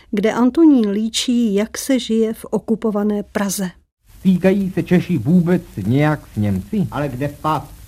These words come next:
Speaker 3: Kde kdo se jim vyhýbá? A když přijde Němec do místnosti, rozhovor utichne, jako když utneš.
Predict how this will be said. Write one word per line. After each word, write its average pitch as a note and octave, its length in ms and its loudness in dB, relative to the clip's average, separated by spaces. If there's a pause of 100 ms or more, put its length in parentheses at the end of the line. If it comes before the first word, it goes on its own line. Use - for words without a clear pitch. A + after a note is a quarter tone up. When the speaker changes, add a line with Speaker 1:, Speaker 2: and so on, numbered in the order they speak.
(760)
Speaker 3:
Kde A2 160 0
kdo G#3+ 200 2
se A#3+ 140 -4
jim A#3 140 0
vyhýbá? C#3 540 -4 (480)
A A#2+ 80 -8
když C3+ 300 -4
přijde F#3+ 400 -4
Němec G3 280 -2 (160)
do E3 100 0
místnosti, G#3+ 840 -6 (460)
rozhovor G3+ 680 0
utichne, G#3 580 -4 (440)
jako G3+ 300 0
když F#3 240 -2
utneš. - 500 -6